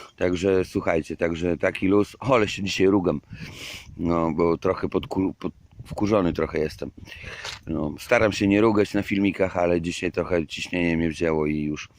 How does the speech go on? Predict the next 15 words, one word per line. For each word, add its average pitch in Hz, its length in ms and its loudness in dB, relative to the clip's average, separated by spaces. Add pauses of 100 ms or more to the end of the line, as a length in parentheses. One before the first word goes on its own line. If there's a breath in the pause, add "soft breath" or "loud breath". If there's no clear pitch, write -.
(580 loud breath)
Także 101 280 2
jeszcze 135 240 2
raz 135 320 0 (720)
pozdrawiam. 131 720 2 (500 loud breath)
Pozdrawiam 127 440 2
ciebie, 123 380 6 (200)
tego 113 240 4
przyjaciela, 113 560 2
który 110 320 2 (800)
dzisiaj 101 280 2
ze 110 120 6
mną 107 200 6
rozmawiał 110 420 4
przez - 220 -8
telefon. 117 480 4